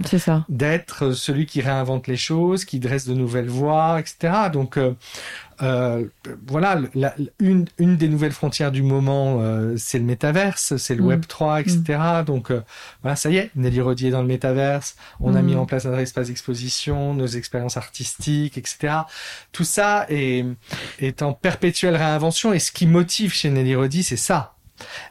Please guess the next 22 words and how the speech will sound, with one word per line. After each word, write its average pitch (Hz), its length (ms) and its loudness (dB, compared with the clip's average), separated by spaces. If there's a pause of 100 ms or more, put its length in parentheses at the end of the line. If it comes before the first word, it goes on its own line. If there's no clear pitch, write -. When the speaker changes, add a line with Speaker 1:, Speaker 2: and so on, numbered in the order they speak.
(140)
Speaker 2:
Mais 139 200 4
c'est - 400 0
aussi 190 520 0
un 135 120 0
devoir 131 520 0
pour 120 200 0
nous, 143 200 2
une 160 120 2
exigence 120 460 -4
pour 113 220 -4
nous, 127 200 0
pour 131 180 -2
nos 107 100 0
collaborateurs, 123 960 -2
Speaker 1:
Mm. 185 160 6 (500)
Speaker 2:
euh, 107 300 -2 (260)
de, 113 340 0
de 117 240 0
jouer 135 400 2
ce 139 180 -2
jeu-là, 110 520 -2
Speaker 1:
Mm. 214 60 2